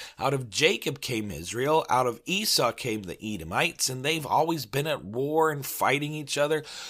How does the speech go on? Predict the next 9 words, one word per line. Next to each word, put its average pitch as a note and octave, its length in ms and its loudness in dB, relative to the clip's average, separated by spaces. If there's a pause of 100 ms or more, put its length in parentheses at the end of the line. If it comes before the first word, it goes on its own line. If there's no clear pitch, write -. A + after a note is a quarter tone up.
(140)
Well, D#3 140 4
to D#3 60 2
have E3+ 280 4
your F3 480 2
king E3+ 800 0 (360)
come E3+ 320 -2
from D3 320 0
that F3 360 4
line D#3 500 2